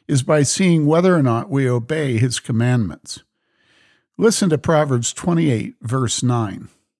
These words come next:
Quote, "He who turns away his ear from listening to the law,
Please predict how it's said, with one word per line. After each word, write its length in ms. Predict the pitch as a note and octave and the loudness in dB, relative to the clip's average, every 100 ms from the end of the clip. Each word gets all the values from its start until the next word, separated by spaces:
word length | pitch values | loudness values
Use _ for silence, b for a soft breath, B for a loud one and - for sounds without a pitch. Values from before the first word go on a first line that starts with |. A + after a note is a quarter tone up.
| _ | _
Quote, 380 | - C3 C#3+ - | 0 0 0 0
"He 260 | E3+ G3 | 2 4
who 240 | F3+ D#3 C3 | 2 0 -2
turns 500 | - F#3+ F#3 F3+ - | -2 0 2 2 2
away 380 | C3+ D3+ D#3 | 0 0 2
his 320 | C#3 B2 A#2+ - | 2 2 0 -2
ear 500 | C#3 C3 G2 F#2+ - b b b b | 2 2 2 -4 -10 b b b b
from 300 | - C#3 B2+ | -2 2 4
listening 600 | D#3 F3 - G#2+ A2 G2 | 2 2 0 0 0 -2
to 260 | - D#3+ | 0 0
the 100 | D3 | 0
law, 460 | B2+ A2+ F2+ F2+ | 0 0 -2 -8